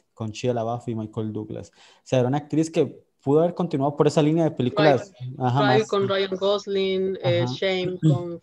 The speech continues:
Speaker 2: Fassbender.
Speaker 1: Pero ya Fa-, Shame es un poco más independiente, pero digamos que hizo
Speaker 2: Ujú.
Speaker 1: dos que son como taquilleras, que hicieron bastante plata y que son películas que, que han estado ahí en la parte del blockbuster.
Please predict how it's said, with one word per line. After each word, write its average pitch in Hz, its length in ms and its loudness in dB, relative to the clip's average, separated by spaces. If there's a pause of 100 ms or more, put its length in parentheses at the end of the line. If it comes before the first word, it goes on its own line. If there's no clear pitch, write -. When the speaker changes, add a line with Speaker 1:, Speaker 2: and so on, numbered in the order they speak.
Speaker 2:
Fassbender. 180 760 0
Speaker 1:
Pero 160 140 6
ya 156 100 4
Fa-, 165 240 2
Shame 160 240 2
es 196 200 2
un 180 40 -2
poco 190 140 -2
más 190 140 0
independiente, 170 560 -2
pero 123 100 -6
digamos 131 180 -4
que 139 200 -2 (240)
hizo 147 180 0
Speaker 2:
Ujú. 170 100 -2
Speaker 1:
dos 185 140 -2
que - 80 -16
son 139 100 -2
como 127 480 0 (520)
taquilleras, 131 580 2
que 139 60 -4
hicieron 127 200 -2
bastante 151 300 -2
plata 135 460 -4 (560)
y 131 80 -2
que 131 100 -4
son 123 140 -2
películas 139 420 -2
que, 120 240 -4 (380)
que 131 120 2
han 117 160 2
estado 131 360 2
ahí 139 400 4
en 110 100 -4
la 107 140 -8
parte 110 260 -4
del 117 220 0
blockbuster. 123 720 0